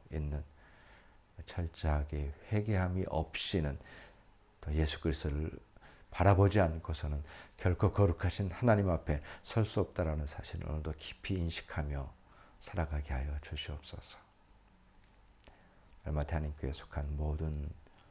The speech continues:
교우들의 삶을 주님께서 붙들어 주시고 이 하루의 삶이 복되게 하여 주십시오. 기쁨이 넘치게 하십시오. 감사가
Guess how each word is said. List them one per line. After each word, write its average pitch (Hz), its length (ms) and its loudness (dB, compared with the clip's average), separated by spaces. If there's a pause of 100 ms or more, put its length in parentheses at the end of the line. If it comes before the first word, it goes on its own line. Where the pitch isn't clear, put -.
(680)
교우들의 76 500 -2
삶을 73 560 -2 (440)
주님께서 73 600 -8 (1120)
붙들어 - 360 -6
주시고 - 500 -10 (580)
이 82 80 2
하루의 73 320 0
삶이 76 480 -6 (840)
복되게 76 480 -2
하여 73 240 0
주십시오. - 500 -10 (800)
기쁨이 78 360 -2
넘치게 71 480 -2
하십시오. - 460 -8 (600)
감사가 71 760 -6